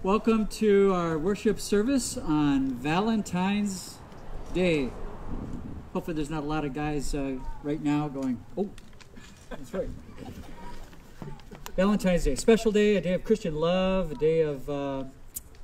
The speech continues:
love and marriage, love and families. And, uh,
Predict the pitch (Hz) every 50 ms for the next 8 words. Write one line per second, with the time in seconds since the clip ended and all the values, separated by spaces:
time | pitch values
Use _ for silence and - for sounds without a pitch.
0 | - - 156 160 165 156 156 151 151 156 165 165 165 170 170 170 160 160 - 160
1 | 156 147 151 147 - - 156 156 160 165 160 165 165 165 165 165 156 151 - -
2 | - - - - - - - - - - - - - - 143 139 139 139 139 135
3 | 127 143 143 143 143 139